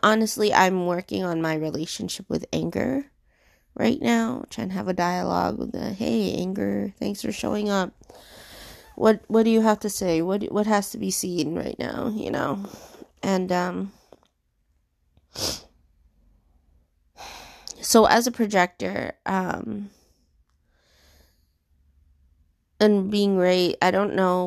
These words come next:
what came first, me being a projector or I, if I was a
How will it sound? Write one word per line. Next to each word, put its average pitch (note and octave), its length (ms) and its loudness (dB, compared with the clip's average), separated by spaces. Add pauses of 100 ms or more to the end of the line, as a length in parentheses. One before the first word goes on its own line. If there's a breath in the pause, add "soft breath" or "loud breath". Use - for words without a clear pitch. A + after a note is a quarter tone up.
what E3 240 -2
came F3 220 -2
first, F#3 380 -4
me F3+ 160 -2
being E3+ 240 0
a E3 60 -2
projector F3 600 -2
or D#3+ 380 -4 (100)
I, - 120 0
if - 280 -4
I F#3 80 2
was E3+ 240 0
a E3 160 -4